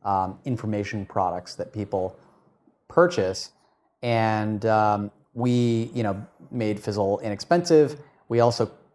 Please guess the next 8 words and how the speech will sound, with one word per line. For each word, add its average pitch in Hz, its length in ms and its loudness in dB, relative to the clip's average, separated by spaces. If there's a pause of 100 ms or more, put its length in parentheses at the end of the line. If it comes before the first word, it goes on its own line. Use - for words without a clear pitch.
(260)
our 98 80 -12
tagline 123 500 2
is 98 240 -6
honest 117 480 -2
online 117 340 -2
business 120 280 -2
training 123 380 -2
because 101 540 -4